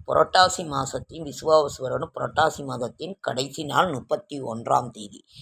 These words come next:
நாளை, இன்னைக்கு வந்துங்க ஃப்ரெண்ட்ஸ், சர்வ ஏகாதசி. இன்றைக்கும் பெருமாளுக்குரிய ஒரு நாள். நாலு ஏக-, நாலு கிழமை கும்பிட்றவங்க நா-, கும்பிட்டுட்டாங்க. நாளைக்கு ஐப்பசி ஒன்றாம் தேதி வந்து,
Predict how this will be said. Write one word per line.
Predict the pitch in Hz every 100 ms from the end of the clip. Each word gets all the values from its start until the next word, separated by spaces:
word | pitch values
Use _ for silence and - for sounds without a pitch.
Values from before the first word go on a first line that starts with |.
| - _
நாளை, | 117 139 175 170 120 - - _ _ - - _ _ _ _ _ -
இன்னைக்கு | 135 147 120
வந்துங்க | 131 135 175 170
ஃப்ரெண்ட்ஸ், | 165 123 117 156 -
சர்வ | 131 135 185 233
ஏகாதசி. | 202 170 156 139 123 113 - -
இன்றைக்கும் | - 131 156 165 190 180 _ 214 226 202
பெருமாளுக்குரிய | 165 170 170 156 139 139 135 151
ஒரு | 131 123
நாள். | 120 113 113 160 523 - - - - _ -
நாலு | 123 131 156
ஏக-, | 156 160 170 156
நாலு | 139 143 175
கிழமை | - 175 185 185
கும்பிட்றவங்க | 165 160 160 156 165 196 202
நா-, | 139 139 135 131 127 123 127 127 123
கும்பிட்டுட்டாங்க. | 147 156 156 - 127 165 214 165
நாளைக்கு | 139 147 175 185 175 - - 156
ஐப்பசி | 101 165 - 185 - 156
ஒன்றாம் | 123 131 160 160 156
தேதி | - 110 107 120
வந்து, | 117 123